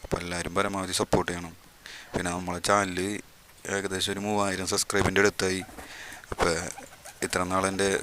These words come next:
സപ്പോർട്ട് ചെയ്ത എല്ലാവരും, എല്ലാവർക്കും എൻ്റെ നന്ദിയുണ്ട്. അപ്പോൾ തുടർന്നും ആ സപ്പോർട്ട് ഉണ്ടാവണം. just ഒരു മൊബൈൽ ക്യാമറയിലെടുത്ത് സാധാ ഒരു നോർമൽ ലെവലിൽ ചെയ്തിട്ടും നിങ്ങൾ നൽകുന്ന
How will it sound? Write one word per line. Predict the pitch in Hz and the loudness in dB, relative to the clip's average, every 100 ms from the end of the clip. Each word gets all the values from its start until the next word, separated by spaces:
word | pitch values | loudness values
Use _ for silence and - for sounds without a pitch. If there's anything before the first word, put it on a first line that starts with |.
| - | 2
സപ്പോർട്ട് | 107 104 101 | 6 8 8
ചെയ്ത | 101 104 | 8 6
എല്ലാവരും, | 104 98 104 95 - - - - - - - | 6 4 2 -4 -12 -14 -12 -10 -12 -10 -4
എല്ലാവർക്കും | 95 95 90 98 | 2 2 4 2
എൻ്റെ | 101 | 2
നന്ദിയുണ്ട്. | 101 101 98 101 - - - - - - - - | 2 0 0 -2 -4 -14 -18 -16 -16 -16 -10 -4
അപ്പോൾ | - 87 87 | 0 0 2
തുടർന്നും | 95 87 90 90 95 95 | 2 0 -2 -6 -4 -2
ആ | 92 104 | 2 2
സപ്പോർട്ട് | - 95 101 | 4 4 2
ഉണ്ടാവണം. | 98 95 92 98 - - - | 0 0 -2 -6 -10 -16 -2
just | 90 - 95 | 0 2 2
ഒരു | 90 | 2
മൊബൈൽ | 98 95 90 92 | 4 4 4 2
ക്യാമറയിലെടുത്ത് | 92 90 87 95 - 104 101 - - - - - - | 2 2 2 0 2 2 0 -4 -14 -14 -14 -4 2
സാധാ | 101 98 95 98 | 6 8 8 6
ഒരു | 101 104 | 6 8
നോർമൽ | 104 98 95 101 | 8 6 4 6
ലെവലിൽ | 104 101 101 | 8 8 8
ചെയ്തിട്ടും | 107 98 - 98 110 - - - - - - - 98 | 6 6 0 0 -2 -10 -20 -20 -18 -16 -16 -4 0
നിങ്ങൾ | 98 98 | 2 2
നൽകുന്ന | 104 101 98 | 2 0 -2